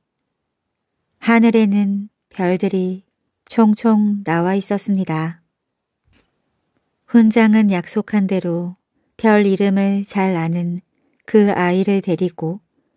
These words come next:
동구 밖으로 나왔습니다. 그러고는 앞산 꼭대기를 바라보니 아니나 다를까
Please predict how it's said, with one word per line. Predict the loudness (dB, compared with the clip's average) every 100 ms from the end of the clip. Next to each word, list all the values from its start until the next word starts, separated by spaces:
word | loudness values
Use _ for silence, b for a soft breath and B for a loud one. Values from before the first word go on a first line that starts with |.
| _ _ _
동구 | 2 4 4 2
밖으로 | 0 -2 -4 -2 -4 -6 -10 _ -6
나왔습니다. | -2 0 -2 -2 -2 -2 -2 -4 -8 _ _ _ _ _ _ _ _ _ _
그러고는 | 2 4 4 2 2 2 0
앞산 | -4 -4 -4 -2
꼭대기를 | -2 -4 -2 0 0 0 -2
바라보니 | -2 -2 -2 -2 -2 -2 -6 -8 _ _ _ _ _ _
아니나 | -2 0 2 2 0
다를까 | -2 -2 -4 -6 -8 -8